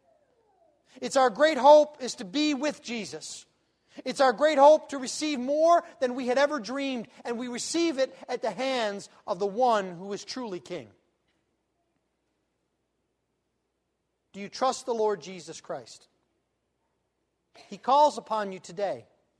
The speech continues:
to follow after Him, to seek Him, that He might bless you, that you might know forgiveness,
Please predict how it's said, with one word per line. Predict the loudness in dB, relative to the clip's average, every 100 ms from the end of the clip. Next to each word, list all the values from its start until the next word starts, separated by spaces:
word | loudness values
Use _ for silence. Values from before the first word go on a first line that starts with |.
| _ _ _ _ _
to | _
follow | -2 0 2 4
after | 4 2 -6
Him, | -16 -20 _ _ _ _ _ _ _ _ _ _ _ _
to | -14
seek | -10 -10 -10
Him, | -8 -6 -6 -8 _ _ _ _ _ _ -14
that | -8
He | -2
might | 0 -2 0
bless | 0 0 -4
you, | -14 -20 _ _ _ _ _ _ _
that | -12
you | -4
might | -4 -2
know | -4
forgiveness, | -6 -10 -8 -8 -8 -18 -20 -20